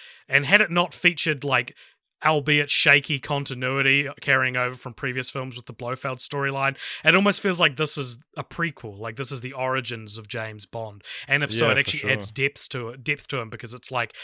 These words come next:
Speaker 1: this is why he's this devil-may-care attitude, is 'cause he actually lost the, the only woman he ever loved. Um, but yeah, there is weird
Speaker 2: Fuck yeah, and then
Speaker 1: continuity.
Speaker 2: Casino Royale kinda does the same thing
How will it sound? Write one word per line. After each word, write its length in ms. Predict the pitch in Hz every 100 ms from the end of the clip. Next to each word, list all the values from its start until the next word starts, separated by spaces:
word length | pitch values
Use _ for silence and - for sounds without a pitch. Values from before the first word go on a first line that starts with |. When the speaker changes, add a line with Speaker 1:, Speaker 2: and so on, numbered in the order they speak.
| - 143
Speaker 1:
this 200 | 156 143
is 100 | 113
why 320 | 123 131 131
he's 300 | 127 123 -
this 320 | 123 113 - - - - _ 127
devil-may-care 760 | 143 123 113 120 117 - 117 110
attitude, 440 | 120 120 123 104
is 100 | 101
'cause 140 | 113
he 80 | 117
actually 240 | 110 - 110
lost 440 | 110 107 - - _ _ _ _ _ _ _ -
the, 160 | 120 120 131
the 160 | 120
only 180 | 113 110
woman 220 | 110 107
he 120 | 110 110
ever 140 | 101
loved. 400 | 104 110 92 - _ _ _ -
Um, 360 | 113 104 98 - - - _ _ _ _ _ _ 165
but 100 | 175
yeah, 180 | 185
there 180 | 147 160
is 140 | 185 147
weird 260 | 147 151
Speaker 2:
Fuck 140 | 139 135
yeah, 80 | 123
and 80 |
then 60 | 139
Speaker 1:
continuity. 200 | 147 156 160 156
Speaker 2:
Casino 80 | 135
Royale 280 | 110 117 113
kinda 220 | 117 101
does 180 | 117 92
the 60 |
same 240 | - 98 95
thing 300 | 117 120